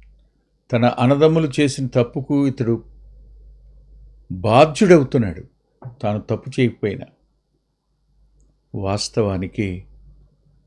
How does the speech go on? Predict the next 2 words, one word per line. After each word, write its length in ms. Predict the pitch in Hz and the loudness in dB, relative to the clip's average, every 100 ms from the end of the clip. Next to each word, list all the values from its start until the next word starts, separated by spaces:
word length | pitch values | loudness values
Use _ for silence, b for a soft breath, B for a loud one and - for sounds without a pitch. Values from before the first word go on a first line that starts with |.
| _ _ _ - - - - - - - - _ _ _ _ _ - _ _ | _ _ _ -20 -20 -20 -20 -20 -20 -20 -20 _ _ _ _ _ -20 _ _
చిన్నవాడు 680 | - 123 110 113 113 107 | -6 -4 0 0 0 -2
తప్పు 340 | 98 95 - | -4 -8 -8